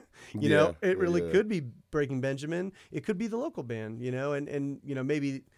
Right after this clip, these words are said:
Speaker 1: the local band's ten bucks and the other one's sixty, and so you go to the local one, who knows? But, you know, it's, it's really different. They're different tiers. You know, you kind of, you have a local tier, you have, like, a sub-local tier, and then you have a local tier, and then you have a, you know, like, a regional, and then a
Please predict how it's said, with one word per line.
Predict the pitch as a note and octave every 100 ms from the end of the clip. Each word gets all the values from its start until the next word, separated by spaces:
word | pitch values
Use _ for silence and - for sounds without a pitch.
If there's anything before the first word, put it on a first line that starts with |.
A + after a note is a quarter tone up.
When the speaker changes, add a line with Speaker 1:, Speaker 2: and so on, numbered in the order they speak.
| _ -
Speaker 1:
the |
local | C#3 C3
band's | B2 B2+ -
ten | C3 B2
bucks | A#2+ -
and |
the | B2
other |
one's | A#2 A2+
sixty, | - C#3 - A#2+
and | A#2
so | A2+
you | A#2
go | A#2
to | A2
the |
local | A#2 C#3+ B2
one, | A#2 A2+
who | A#2
knows? | A2+ G#2 G#2+
But, | - A2+ _ - _ _
you | B2
know, | C3
it's, | B2+
it's | F#3 -
really | D#3 D3+ C3
different. | C3 C3 B2+ - _
They're | B2+ B2
different | - B2+ -
tiers. | - C3+ A2+ A2 -
You | B2
know, | A#2
you | A#2
kind | B2 A#2+
of, | A2+ - _ _
you | C3
have | A#2
a |
local | A#2 C3+ C#3 D3 C#3
tier, | - C#3 C3+ C3 C3
you | C3
have, | A2+
like, | A2
a | -
sub-local | - D3 C#3 C3+ B2+ C3+
tier, | C3 C3
and | B2+
then | A2
you | G#2+
have | G2
a |
local | A#2+ D3 D3
tier, | C#3 C#3+ C#3 C3+
and | B2
then | A2+
you |
have | G#2+ G2+
a, | - - - _ _
you | C#3+
know, | A2
like, | G#2+
a | G2+
regional, | G#2 C#3+ C3 C#3+ C#3+ C#3+ C#3 C#3 C3+ -
and | A2+
then | G2+
a | G2